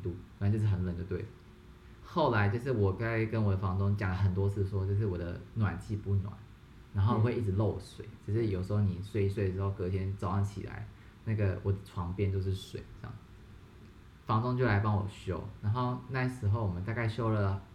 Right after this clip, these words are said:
Speaker 1: 一年多了吧，一直修不好。
Speaker 2: 嗯。
Speaker 1: 然后后来到，呃，第一次解封的时候，我们不是去波兰吗？
Speaker 2: 对，我们去波兰，嗯。
Speaker 1: 对，然后去波兰之前，我跟我，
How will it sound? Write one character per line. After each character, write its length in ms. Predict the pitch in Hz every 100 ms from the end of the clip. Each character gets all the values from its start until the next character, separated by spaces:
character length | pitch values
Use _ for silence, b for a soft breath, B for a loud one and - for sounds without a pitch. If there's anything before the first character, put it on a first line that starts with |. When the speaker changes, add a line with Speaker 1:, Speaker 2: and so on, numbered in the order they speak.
| - - -
Speaker 1:
一 100 | 127
年 340 | 113 95 95
多 180 | 101 101
了 100 | 92
吧， 160 | 92 -
一 60 | 110
直 100 | 101
修 160 | 101
不 120 | 92 95
好。 160 | 101 - - B B B B
Speaker 2:
嗯。 80 | 190 165 - 101
Speaker 1:
然 120 | 101
后 100 | 131
后 60 |
来 140 | 120 104
到， 480 | 117 113 110 104 101
呃， 340 | 95 92 92 90 - -
第 260 | - 131 131
一 60 |
次 320 | 127 - 131 110
解 280 | - 92 92
封 220 | 110 107
的 80 | 98
时 140 | 101
候， 80 | 104
我 60 | 95
们 120 | 85
不 80 | 87
是 140 | 98
去 220 | 101 107 92 -
波 200 | 95 92
兰 100 | - -
吗？ 160 | - - - - - - -
Speaker 2:
对， 100 | 214
我 60 |
们 100 | 170
去 60 | 160 160
波 140 | 151
兰， 100 | 147
嗯。 100 | -
Speaker 1:
对， 200 | - 95 107
然 80 | 135
后 60 |
去 100 | 175
波 200 | 202 214
兰 220 | 175 160
之 120 | 165 180
前， 240 | 180 123
我 120 | 101
跟 360 | 123 131 135 127
我， 180 | 107